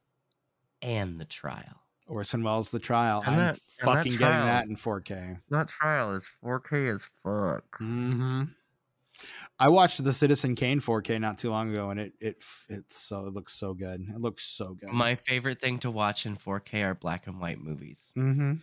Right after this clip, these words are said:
Speaker 1: Because you know how in four K, like, it almost seems like the brightness can be adjusted in certain parts of the screen? Mm, black and white movies, dude.
Speaker 2: Mm-hmm.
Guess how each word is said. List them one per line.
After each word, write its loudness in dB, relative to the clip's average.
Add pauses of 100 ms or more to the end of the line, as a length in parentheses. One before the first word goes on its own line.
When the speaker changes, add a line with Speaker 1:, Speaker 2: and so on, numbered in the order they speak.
(200)
Speaker 1:
Because -2
you -2
know 2
how 2
in -2
four -6
K, -2
like, -2
it -4
almost -2
seems -4
like -2 (160)
the -4
brightness -2
can -4
be 2
adjusted -2
in -4
certain -8
parts -4
of -14
the -10
screen? -4 (1300)
Mm, 0 (240)
black 0
and 0
white 2
movies, 2
dude. 2 (220)
Speaker 2:
Mm-hmm. -2